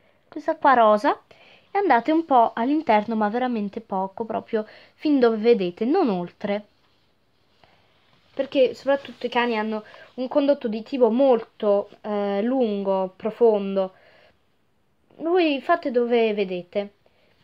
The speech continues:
ok? E questo abbiamo finito la parte del, del viso, diciamo. Ora è la parte più difficile, che a lui ancora non, non gli piace molto. Allora abbiamo un dentifricio per cani della Bogadent,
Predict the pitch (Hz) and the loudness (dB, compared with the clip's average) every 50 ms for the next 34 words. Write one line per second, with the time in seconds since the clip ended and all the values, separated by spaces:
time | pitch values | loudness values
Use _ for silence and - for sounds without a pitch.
0 | _ _ _ _ _ _ - - 220 208 247 277 - _ _ _ _ - 571 - | _ _ _ _ _ _ -4 -2 -2 -2 -2 -4 -8 _ _ _ _ -4 -4 -2
1 | - 277 262 233 - - - - - 294 294 - 269 247 233 240 233 254 285 - | 2 4 2 2 2 -2 -8 -4 -2 -2 0 -2 -2 0 0 0 0 0 -2 -4
2 | - 254 214 208 - 240 233 220 - 214 220 208 - _ _ 233 220 220 226 - | -6 -6 -6 -4 -4 -4 -4 -4 -4 -6 -10 -10 -12 _ _ -4 -4 -4 -4 -8
3 | _ _ _ _ _ _ - - 214 214 214 214 220 220 214 208 208 202 196 190 | _ _ _ _ _ _ -20 -12 -6 -4 -4 -2 -2 -2 -2 -2 -2 -2 -2 -4
4 | - _ _ _ _ _ _ _ - 226 226 233 226 247 240 202 180 190 185 185 | -8 _ _ _ _ _ _ _ -4 -4 -2 -2 -2 -4 -4 -4 -4 -6 -8 -8
5 | - - 196 190 185 190 _ _ _ _ _ _ _ _ _ _ _ _ _ _ | -10 -10 -12 -12 -14 -14 _ _ _ _ _ _ _ _ _ _ _ _ _ _
6 | _ _ _ _ _ - - 440 311 269 302 349 453 - _ _ _ - 330 339 | _ _ _ _ _ -4 0 2 2 2 2 2 0 -4 _ _ _ -4 -4 -2
7 | - - 254 247 - 285 240 254 233 208 233 - - - 196 - - - 285 285 | 0 0 0 -2 -2 -6 -8 -8 -8 -10 -12 -14 -16 -20 -20 -4 0 0 0 2
8 | - 370 370 381 381 381 330 294 269 285 311 294 262 254 269 254 254 247 240 240 | 2 0 0 0 0 -2 -2 -4 -2 -2 -2 -2 -2 -2 0 0 0 0 -2 -2
9 | 233 233 233 226 226 220 220 214 202 - _ _ - - _ _ _ - 277 285 | -4 -4 -4 -6 -6 -6 -8 -8 -10 -12 _ _ -20 -20 _ _ _ -2 0 0
10 | 254 226 - - 185 185 190 - - 214 220 208 196 185 - - 349 349 269 214 | 0 0 -2 -2 -4 -4 -4 -6 -8 -6 -4 -4 -6 -4 -2 0 0 2 2 2
11 | 330 381 359 330 254 214 208 214 226 220 - 294 - 370 370 - 311 - 247 220 | 2 0 0 0 0 0 0 -2 -4 -6 -8 -8 -6 -6 -6 -6 -6 -6 -6 -8
12 | 202 - - 185 180 180 180 208 254 302 - _ _ _ _ _ _ _ _ _ | -8 -8 -10 -8 -8 -8 -6 -8 -8 -10 -12 _ _ _ _ _ _ _ _ _
13 | - 240 254 262 254 233 226 214 220 285 302 285 240 214 202 202 190 180 185 196 | 0 0 2 4 4 2 2 0 0 0 0 0 0 -2 -4 -4 -6 -6 -8 -8
14 | - _ - - | -12 _ -20 -20